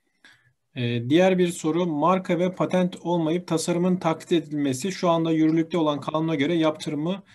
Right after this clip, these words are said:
ne-, neden yeterli değildir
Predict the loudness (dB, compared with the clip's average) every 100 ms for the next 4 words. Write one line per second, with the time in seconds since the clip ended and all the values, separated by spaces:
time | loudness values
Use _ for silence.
0 | -20 _ _ _ -14 -8 -6 -6 -6 -4
1 | -4 -4 -4 -2 -2 -2 -2 0 4 4
2 | 2 -2 -6 -12